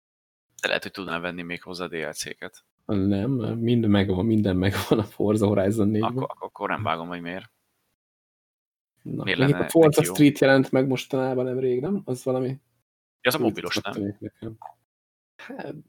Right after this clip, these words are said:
Speaker 2: látod,
Speaker 1: Én a
Speaker 2: ez az, ez az,
Speaker 1: mobilosról
Speaker 2: hogy
Speaker 1: hallom.
Speaker 2: te is ezt mondod rá, hogy mobilos, itt van a Windows Store-ban.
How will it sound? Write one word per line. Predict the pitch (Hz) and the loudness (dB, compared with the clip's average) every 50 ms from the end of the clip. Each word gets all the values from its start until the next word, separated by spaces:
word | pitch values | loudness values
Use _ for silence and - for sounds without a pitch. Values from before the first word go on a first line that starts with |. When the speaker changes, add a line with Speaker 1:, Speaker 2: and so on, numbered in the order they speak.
| _ _ _ _ _ - | _ _ _ _ _ -4
Speaker 2:
látod, | - - 139 - - 254 240 | -2 0 0 0 2 4 4
Speaker 1:
Én | 220 | 6
a | 185 | 8
Speaker 2:
ez | 135 | 8
az, | 123 | 8
ez | 143 156 - | 8 6 4
az, | - | 2
Speaker 1:
mobilosról | 240 110 190 180 156 165 160 - - 160 151 | 0 2 4 6 6 6 4 4 2 0 0
Speaker 2:
hogy | - - | 0 0
Speaker 1:
hallom. | - | 2
Speaker 2:
te | - 196 | 4 4
is | 160 131 - | 6 6 6
ezt | 131 - - | 4 2 2
mondod | 143 135 135 147 139 139 | 0 2 2 2 4 4
rá, | 139 | 4
hogy | 131 135 | 4 4
mobilos, | 139 147 170 170 165 165 - | 4 4 4 2 2 0 2
itt | - 214 196 202 | 2 2 2 2
van | 156 147 139 | 0 -2 2
a | 143 | 2
Windows | 151 147 139 131 131 131 127 | 2 2 2 2 0 0 -2
Store-ban. | - - 139 127 120 120 113 120 | -2 -2 0 0 2 0 0 -2